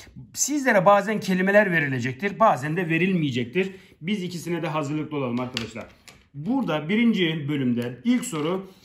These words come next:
Hazreti Davut'un öldürüldüğü nokta nokta İsrailoğullarının düşmanıdır. Burada ne yazıyor? Burada ne var arkadaşlar? Hazreti Davut'un öldürüldüğü, kim öldürmüştü? Ee, dikkat edin, burada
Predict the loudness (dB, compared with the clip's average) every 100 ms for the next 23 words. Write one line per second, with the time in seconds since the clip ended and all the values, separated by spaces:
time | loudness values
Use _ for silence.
0 | _ _ -10 -6 -4 -2 -4 -2 0 2
1 | 2 2 0 0 -2 -8 -20 -2 4 6
2 | 6 2 2 2 0 0 -2 -6 -6 -4
3 | -4 -4 -2 -2 -2 -4 -4 -10 -12 -6
4 | 2 4 4 2 0 0 -2 -2 -6 -6
5 | -6 -4 -6 -10 -16 -16 -6 -4 -2 0
6 | 0 0 -2 -6 -8 -14 _ -20 -12 -6
7 | -2 -2 0 -2 -2 -4 -10 -10 -8 -6
8 | -4 -6 -4 -4 -4 -6 -4 -4 -2 -2
9 | -4 -4 -4 -2 0 0 -2 -4 -6 -2
10 | -2 -4 -14 -20 -20 -12 -6 -4 -4 -8
11 | -2 0 0 0 -2 -4 -18 _ _ -12
12 | -4 0 0 2 0 -2